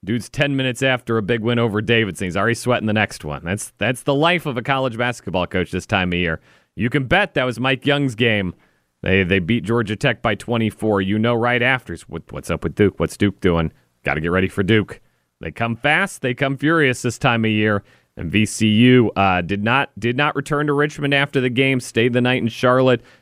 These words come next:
now on their way to beautiful Olean, New York, for a Tuesday nighter against the Bonnies.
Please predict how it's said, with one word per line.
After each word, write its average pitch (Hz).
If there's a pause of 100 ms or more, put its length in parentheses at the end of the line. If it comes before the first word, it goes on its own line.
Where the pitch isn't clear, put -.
now 95
on 110
their 104
way 107
to 98
beautiful 104 (100)
Olean, 98 (120)
New 87
York, 87 (320)
for 82
a 78
Tuesday 101
nighter 104
against 98
the 92
Bonnies. 131